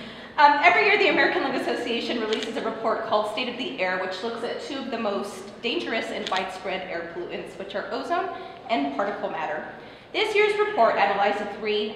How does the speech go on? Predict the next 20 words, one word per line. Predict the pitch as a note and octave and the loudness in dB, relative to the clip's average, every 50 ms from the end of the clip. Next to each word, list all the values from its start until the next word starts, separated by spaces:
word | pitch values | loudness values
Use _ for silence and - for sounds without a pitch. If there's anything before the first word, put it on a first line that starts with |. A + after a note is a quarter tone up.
| - | -4
um, | G3 F#3+ F3+ F3 F3 F3 - - - - | -2 -2 0 0 -2 -4 -6 -8 -8 -6
most | G3 G3 G3+ G3 - F3+ F3+ | -4 -4 -4 -4 -8 -8 -6
recent | A#3+ C4 D4 - - D#4 - G3+ | -6 -6 -6 -4 -6 -6 -6 -4
years | G#3 G3 G3 G3 G3+ G3+ | -4 -4 -4 -4 -4 -4
of | G3 G3 F#3+ | -6 -6 -6
U | F#3+ F#3 | -4 -2
S | A#3 B3 - - - - | 0 -2 -2 -4 -6 -8
E | G3+ G#3+ | -10 -10
P | - - - G3 F#3 | -10 -10 -8 -6 -4
A | G3 F#3 - - | -4 -4 -6 -4
quality | - G3+ F#3+ F#3 G3 F#3+ E3 - - | -2 0 0 0 0 -2 -4 -4 -8
assured | F#3 - - - F#3+ F3 G3+ - - - | -10 -10 -8 -8 -8 -8 -8 -8 -10 -10
data, | - F#3 F3 F3+ A3 C4 B3+ - - - - - - - - - | -8 -4 -4 -2 -2 0 -2 -2 -4 -6 -8 -10 -14 -16 -16 -8
covering | - D4+ A3 G#3 G#3+ A3 A3+ | -4 -4 0 0 0 0 0
two | - - B3 | -2 -4 -4
thousand | A#3 A#3+ G3 G3+ G3 G#3 F#3 - | 0 0 0 0 0 -2 -4 -4
eighteen, | - A3 - - - - C#4 C4 C4+ | -6 -8 -8 -8 -8 -8 -4 -4 -2
nineteen, | C4 - - - - - A#3+ G#3 G#3 | -2 -2 -4 -6 -8 -8 -8 -6 -6
and | G#3 - F3+ F3 - - - | -6 -6 -8 -8 -10 -10 -6
twenty. | - F#3 F#3+ A#3 A4 - - | -4 -4 -2 -2 -4 -4 -6